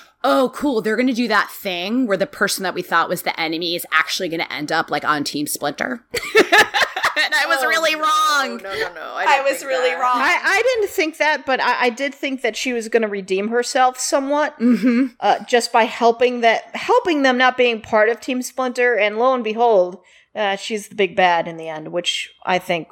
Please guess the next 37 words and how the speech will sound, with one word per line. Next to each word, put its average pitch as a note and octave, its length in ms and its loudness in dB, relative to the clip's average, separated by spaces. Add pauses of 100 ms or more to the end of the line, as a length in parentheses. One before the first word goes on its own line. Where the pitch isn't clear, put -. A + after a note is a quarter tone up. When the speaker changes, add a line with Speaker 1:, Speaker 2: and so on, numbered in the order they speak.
(380)
Speaker 3:
I, - 180 -2
I A#3 140 4
don't, A#3+ 200 0
I A3 120 2
don't, A3 180 -2 (100)
I A3+ 120 2
don't A#3 140 0
know F#3+ 120 -2
if F3+ 80 -6
I E3+ 160 -4
saw F3 320 -2
that - 220 -6
coming E3+ 440 -6 (280)
at - 200 -4
all F3 640 4
when F3+ 200 -6
they, E3 200 2
when F3 220 -4
they E3 100 -2
did E3 200 -2
that, D#3+ 280 0
because F3 380 -4 (240)
they, F#3+ 360 0
they G3+ 140 4
did G3+ 280 2
that. E3+ 280 2 (400)
They A#3+ 140 4
built B3+ 260 2
up D4+ 180 0
Ethan F#3+ 460 2
as F3+ 280 -2
the F#3 100 -8
witness F3 600 -4 (180)
so - 320 2
successfully F#3 960 0
that, E3 460 0 (460)
um, E3 460 -4